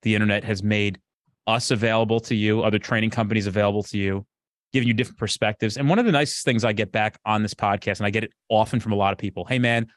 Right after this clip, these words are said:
I listen to the podcast every night. Not only did you change the way I do police work, you've literally changed my life."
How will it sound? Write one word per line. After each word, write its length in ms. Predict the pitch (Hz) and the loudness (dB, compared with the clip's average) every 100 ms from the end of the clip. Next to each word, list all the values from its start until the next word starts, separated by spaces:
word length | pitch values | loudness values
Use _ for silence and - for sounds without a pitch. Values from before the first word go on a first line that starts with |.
| _ _ _ | _ _ _
I 80 | 98 | -4
listen 260 | 113 - 175 | -2 2 2
to 60 | |
the 80 | 147 | 2
podcast 520 | 156 151 156 151 135 - | 2 0 0 -2 -2 -2
every 200 | 131 143 | 0 2
night. 320 | 170 208 190 _ _ _ _ _ - | 4 2 0 _ _ _ _ _ -2
Not 120 | 185 | 2
only 140 | 190 | 2
did 80 | 139 | 0
you 120 | 151 - _ | -6 -8 _
change 440 | - - 175 170 | -10 -2 2 2
the 80 | 151 | 4
way 140 | 156 151 | 4 2
I 80 | |
do 100 | 139 | 2
police 380 | 147 139 127 143 | -2 -2 -4 0
work, 200 | 165 151 - | 0 0 -2
you've 160 | 123 120 | -6 2
literally 260 | 151 135 | 2 2
changed 340 | 123 143 123 104 | -2 -2 -2 0
my 160 | 101 | -2
life." 460 | 101 101 90 - | 0 0 -2 -12